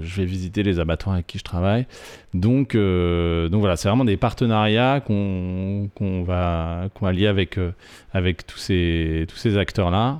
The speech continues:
pour s'assurer qu'en fait, on va tous dans la même direction et que quand on propose quelque chose au client, on est OK,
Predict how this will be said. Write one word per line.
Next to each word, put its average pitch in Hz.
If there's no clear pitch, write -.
pour 110
s'assurer 117
qu'en 113
fait, 117
on 113
va 98
tous 117
dans 117
la 107
même 104
direction 101
et 131
que 101
quand 98
on 107
propose 113
quelque 104
chose 101
au 95
client, 90
on 107
est 76
OK, 69